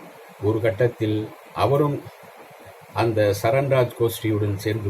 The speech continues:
கொள்வதும், ஒரு கட்டத்தில் அவர் பாடம் படித்து வெளியேறுவதுமாக மிகச் சிறப்பாக செய்திருக்கின்றார்கள். ஒரு கோஷ்டி திருநெல்வேலி, மதுரை, "நான் மதுரைக்காரன், திருநெல்வேலிக்காரன்" என்று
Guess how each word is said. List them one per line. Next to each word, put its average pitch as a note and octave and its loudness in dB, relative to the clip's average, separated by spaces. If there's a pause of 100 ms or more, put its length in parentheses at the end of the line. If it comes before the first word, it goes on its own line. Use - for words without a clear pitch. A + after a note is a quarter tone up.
கொள்வதும், F#2 -4 (400)
ஒரு A2+ 2
கட்டத்தில் A#2+ 0
அவர் G2+ 0
பாடம் A#2 0
படித்து G2 -2
வெளியேறுவதுமாக F#2 -4 (560)
மிகச் A2 0
சிறப்பாக G#2+ -2 (500)
செய்திருக்கின்றார்கள். F2+ -8 (760)
ஒரு A#2 2
கோஷ்டி C3 -2
திருநெல்வேலி, A2+ 0
மதுரை, A2+ 0 (300)
"நான் G2 -2
மதுரைக்காரன், G#2 -2
திருநெல்வேலிக்காரன்" G2+ -2
என்று F#2+ -4